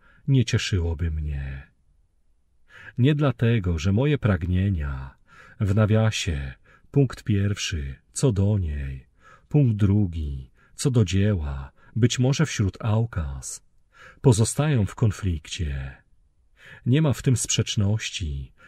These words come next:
ale trudno to razem pogodzić. Sprawy te przyszły w jednym czasie, lecz zamiast pasować do siebie nawzajem, jak tryby w maszynie, łamią jedno drugie ze zgrzytem,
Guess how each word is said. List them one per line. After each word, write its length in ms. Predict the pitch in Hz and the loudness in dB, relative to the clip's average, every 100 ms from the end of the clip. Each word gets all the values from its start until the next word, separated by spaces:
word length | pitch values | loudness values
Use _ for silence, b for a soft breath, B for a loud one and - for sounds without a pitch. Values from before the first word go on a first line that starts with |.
| B - | B 0
ale 200 | 113 110 | 2 2
trudno 440 | - 151 120 95 | 2 2 4 0
to 120 | - | 0
razem 320 | 101 117 107 | 0 2 0
pogodzić. 960 | 95 104 90 76 73 73 71 67 - - _ _ _ _ _ B B | 2 0 0 -2 -6 -6 -8 -8 -12 -20 _ _ _ _ _ B B
Sprawy 460 | - - 127 135 123 | -10 -2 2 4 4
te 120 | 110 | 2
przyszły 440 | - 135 131 107 | 2 0 2 2
w 40 | 92 | 4
jednym 340 | 127 135 104 | 2 4 0
czasie, 760 | - 98 101 - 92 76 67 65 _ B B - | 0 0 0 -2 -4 -4 -6 -10 _ B B 0
lecz 200 | 113 98 | 0 2
zamiast 380 | 123 123 107 | 2 4 2
pasować 500 | - 107 151 147 110 | 0 0 2 2 0
do 100 | 87 | -2
siebie 300 | 104 156 156 | -2 0 2
nawzajem, 840 | 127 87 78 95 107 90 73 69 69 B B B | 2 2 0 0 0 0 -4 -6 -10 B B B
jak 240 | 110 110 | 0 0
tryby 300 | - 151 143 | 2 2 4
w 60 | 104 | 2
maszynie, 840 | 92 82 - 110 110 78 69 67 - B B | 2 -2 0 2 2 0 -4 -8 -12 B B
łamią 440 | 123 117 120 98 90 | 0 4 4 4 2
jedno 340 | 104 151 156 | 2 4 2
drugie 400 | 101 117 123 104 | 2 2 4 2
ze 140 | 87 92 | 0 -2
zgrzytem, 840 | 80 82 98 110 85 73 71 69 | -2 -2 -2 0 -4 -4 -6 -10